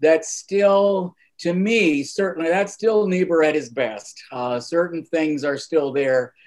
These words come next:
that later he's going to let go of, um, but are still there in forty-four. And it's the one time he did try to just develop a political philosophy, uh, where, you know, again, a similar kind of thing, where there's a, there's a kind of synthetic effort going on,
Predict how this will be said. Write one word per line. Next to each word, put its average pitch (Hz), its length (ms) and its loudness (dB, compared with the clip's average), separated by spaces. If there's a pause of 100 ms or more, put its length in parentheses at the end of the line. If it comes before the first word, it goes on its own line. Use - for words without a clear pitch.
(160)
that 139 140 -2
later 190 340 4
he's 151 160 0
going 147 160 2
to 139 140 -2
let 131 100 -4
go 135 280 0
of, 107 80 -10 (520)
um, 131 300 -6
but 147 160 -2
are 151 100 -2
still 185 340 -2
there 160 220 4
in 139 80 -6
forty-four. 131 800 -2 (260)
And 202 140 2
it's 202 120 2
the 208 80 -2 (140)
one 247 160 0
time 185 280 0
he 165 100 0
did 175 220 -2
try 143 220 2
to 120 100 -8 (120)
just 120 140 -16
develop 151 500 0
a 127 80 -2
political 165 440 -2
philosophy, 143 640 -2 (600)
uh, 120 500 -6 (140)
where, 135 360 -4
you 135 60 -4
know, 131 160 -2
again, 143 600 -4
a 123 40 -6
similar 226 440 0
kind 170 240 -6
of 117 100 -8 (140)
thing, 135 200 -4
where 127 140 -6
there's 143 160 -6
a, 185 80 -6 (280)
there's 202 260 0
a 233 60 0
kind 247 160 -2
of 214 80 -4
synthetic 208 520 0
effort 160 400 -2
going 143 260 0
on, 120 240 -4